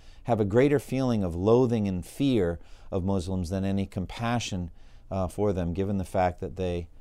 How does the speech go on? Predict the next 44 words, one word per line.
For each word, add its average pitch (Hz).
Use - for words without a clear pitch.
uh, 87
have 90
eternal 104
souls 98
that 85
will 85
spend 143
eternity 92
either 92
in 87
heaven 92
or 80
hell. 92
And 113
so 131
I 120
think 196
following 160
Raymond 123
Lull's 110
example 87
of 82
courageous 120
missions, 95
of 101
being 117
willing 120
to -
learn 107
Arabic, 107
to 101
learn 120
their 113
culture, 104
to -
engage 117
people 131
in 110
discussions, 92
to -
win 139
people 120
by 95
persuasion, 92